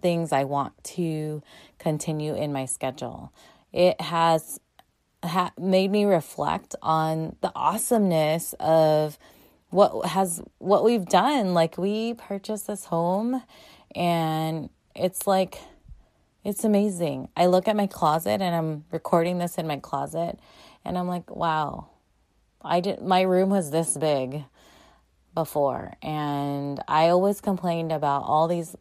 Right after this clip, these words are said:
my, everything was so little, everything was so tight. And now we have so much room. And I'm, I've yet to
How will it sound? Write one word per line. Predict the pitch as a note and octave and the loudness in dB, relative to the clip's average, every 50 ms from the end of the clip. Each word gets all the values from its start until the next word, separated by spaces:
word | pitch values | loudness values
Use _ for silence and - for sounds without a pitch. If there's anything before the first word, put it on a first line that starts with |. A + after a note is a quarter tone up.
| - - | -16 -8
my, | - D#3 D#3 D3+ | -4 -2 -2 0
everything | - - E3+ E3+ F#3 F3+ - F3+ F#3 | 0 0 0 0 0 0 0 -2 -2
was | F3+ F3 - | -2 -2 -2
so | - F3+ F3 F3 | 0 2 2 2
little, | E3 D#3 D3 - - - | 2 0 -2 -2 -2 -2
everything | A#2 - D#3 F3 F3 E3+ F#3 F3 | 0 0 0 0 -2 -2 -4 -4
was | E3+ E3+ - | -4 -6 -4
so | - F3 F3 E3+ | -2 -2 -2 -2
tight. | - D#3+ C#3 B2+ - - - - - - - - - | -2 -4 -4 -4 -6 -10 -20 -20 -20 -20 -20 -10 -4
And | E3+ E3+ F3 | 0 2 4
now | F3 E3+ E3+ F3+ | 4 4 4 4
we | F3+ | 4
have | F#3 F3 E3+ | 2 -2 -2
so | - - F3+ | -2 -2 -2
much | F3 E3+ E3+ - - | -2 -2 -4 -8 -8
room. | D3+ D#3+ D#3+ D#3+ D#3 D3 C#3 C3 C3 C3+ C3+ - _ _ - - | -6 -4 -2 -2 -2 -2 -4 -6 -6 -8 -10 -14 _ _ -16 -10
And | - D#3+ D#3+ D#3 D3+ D3+ D3+ C#3+ A2+ | -8 -4 -2 -2 -2 -2 -2 -4 -2
I'm, | B2+ E3 F3 F3 E3+ F3+ - - _ _ _ _ _ _ _ - - _ _ _ _ _ _ _ _ _ _ | -2 0 0 0 0 -2 -4 -8 _ _ _ _ _ _ _ -20 -20 _ _ _ _ _ _ _ _ _ _
I've | - G3+ G3+ G3 G#3 G3+ F#3+ F3 E3 | 4 6 6 6 6 4 2 0 6
yet | D#3+ F#3 G3+ - - - - | 8 8 8 8 4 -4 -2
to | - A3 G#3+ E3+ | 2 2 2 2